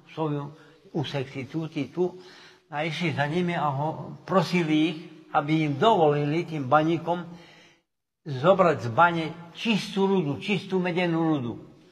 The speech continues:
Aby to tú rudu mohli predať a pomôcť tým rodinám, deťom a manželke a tak ďalej, tým rodinám, ktorých, e,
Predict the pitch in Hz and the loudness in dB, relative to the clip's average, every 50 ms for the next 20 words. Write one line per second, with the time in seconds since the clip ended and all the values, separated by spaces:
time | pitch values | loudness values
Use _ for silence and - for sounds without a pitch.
0 | _ _ _ _ _ _ - 147 151 170 165 180 190 170 175 180 185 196 214 196 | _ _ _ _ _ _ -6 -2 -2 0 0 0 -2 -2 0 0 0 0 0 0
1 | 175 165 - - - - - - - - - 131 151 160 185 165 139 143 127 - | -2 -2 -4 -6 -12 -18 -20 -20 -20 -20 -12 -6 0 2 2 2 2 -2 -4 -2
2 | - 143 156 151 135 160 180 185 175 - - - - - - - - - - - | 2 4 4 6 6 6 4 4 2 -6 -16 -20 -20 -20 -20 -20 -20 -20 -20 -20
3 | - _ _ - 139 135 - - - 214 226 208 175 156 143 - - - - - | -20 _ _ -4 -4 -4 -2 2 4 4 4 6 4 2 2 0 -2 -10 -8 -4
4 | - 214 202 180 156 151 170 185 160 151 165 160 156 151 143 151 170 156 - - | -2 0 0 0 2 2 2 4 4 4 2 2 4 4 2 2 0 -6 -10 -14
5 | - - - - _ _ _ _ _ _ _ _ _ _ _ - 131 120 175 196 | -18 -20 -20 -20 _ _ _ _ _ _ _ _ _ _ _ -12 0 2 4 4
6 | 190 185 - 175 170 170 170 170 170 156 143 139 135 139 143 143 131 139 151 165 | 4 2 0 0 0 0 -2 -2 -2 0 2 2 2 0 -2 -6 -6 -2 0 0
7 | 165 143 135 170 170 160 - 170 160 156 143 - 151 139 120 156 175 165 139 - | 0 2 2 2 2 2 0 0 -2 -2 0 -2 -4 -2 0 0 0 0 0 -4
8 | 156 156 143 139 151 147 139 156 156 160 170 165 160 - - - - - - - | -6 -4 0 0 0 0 0 0 0 0 -2 -2 -4 -10 -16 -20 -20 -20 -20 -20
9 | - - - 170 165 160 165 147 - - - 165 | -16 -4 -2 0 4 4 4 4 2 -2 -2 2